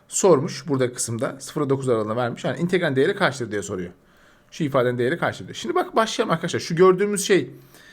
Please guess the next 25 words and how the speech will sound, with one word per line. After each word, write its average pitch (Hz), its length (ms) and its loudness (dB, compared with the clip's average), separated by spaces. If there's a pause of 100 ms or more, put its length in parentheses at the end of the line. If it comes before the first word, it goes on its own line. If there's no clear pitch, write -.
(320)
integralden 180 600 4
çıkacak. 143 420 -4
F'in 170 120 -2
türevinde 139 320 0
x 175 140 -6
ne 202 120 2
diye 139 120 2
çıkacak? 220 380 -6
F 180 240 0
x - 280 -6 (1160)
sıfır 185 360 0
ile 180 180 4
dört 175 240 6
arası 117 300 -2
eksi. 175 500 0 (120)
Burası 185 300 2
da 185 60 4
f 123 60 4
x - 240 -6
diye 113 120 -2
çıkacak. - 400 -6 (720)
Dört 135 220 2
ile 262 120 2
dokuz. - 400 0 (720)
Yani 107 200 -4